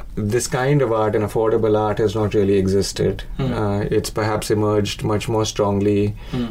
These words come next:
Speaker 1: in the past ten to twenty years in Europe and the U S.
Speaker 2: Hmm.
Speaker 1: Uh, but, um, uh, it, it requires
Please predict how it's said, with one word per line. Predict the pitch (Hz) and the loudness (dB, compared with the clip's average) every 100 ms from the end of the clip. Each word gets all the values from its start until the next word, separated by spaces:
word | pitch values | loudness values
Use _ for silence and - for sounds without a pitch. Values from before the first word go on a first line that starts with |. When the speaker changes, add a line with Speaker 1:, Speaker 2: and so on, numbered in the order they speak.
| - | -4
Speaker 1:
in | 110 | -2
the | 101 | 0
past | 104 104 | -2 -2
ten | 110 104 | 0 0
to | 101 | 2
twenty | 107 104 95 | 2 0 0
years | 104 101 101 101 98 - - - - - | 2 4 4 2 0 -2 -10 -12 -10 -4
in | 104 104 | -2 2
Europe | 101 101 101 95 - | 2 4 2 -2 -4
and | 104 98 98 101 - - | -2 0 -2 -2 -6 -8
the | - | -2
U | 98 101 | 2 4
S. | 98 95 - - - | 2 0 -4 -8 -6
Speaker 2:
Hmm. | 127 113 - - - - - - - - | -4 -4 -8 -10 -10 -8 -10 -10 -12 -6
Speaker 1:
Uh, | 107 104 101 107 | -2 0 0 0
but, | 104 110 107 - - | 0 2 2 0 -2
um, | 110 107 104 101 101 101 - - - - - - - - - - - - | 0 2 2 2 0 -2 -6 -12 -14 -14 -12 -12 -10 -12 -12 -12 -8 -4
uh, | 50 - | -2 -2
it, | - - - | -2 -4 -4
it | - | -2
requires | 131 135 135 143 147 143 - | -2 0 0 2 2 2 -4